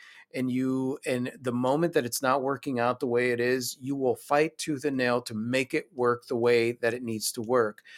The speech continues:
And so you miss out on something, on trying something that you've never tried before, on learning something new,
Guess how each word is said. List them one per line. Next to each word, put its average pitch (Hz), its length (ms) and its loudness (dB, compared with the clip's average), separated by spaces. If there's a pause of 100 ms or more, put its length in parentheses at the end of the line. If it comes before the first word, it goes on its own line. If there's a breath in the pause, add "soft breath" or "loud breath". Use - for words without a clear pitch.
(160 loud breath)
And 165 140 0
so 180 120 4
you 175 200 4
miss 180 460 4
out 170 460 6 (440)
on 151 160 2
something, 135 840 0 (160)
on 139 160 0
trying 196 460 4
something 120 480 -2
that 131 140 -2
you've 143 220 -6
never 143 240 2
tried 151 380 0
before, 117 400 -4
on 120 160 -4
learning 190 380 0
something 113 520 -4
new, 139 440 2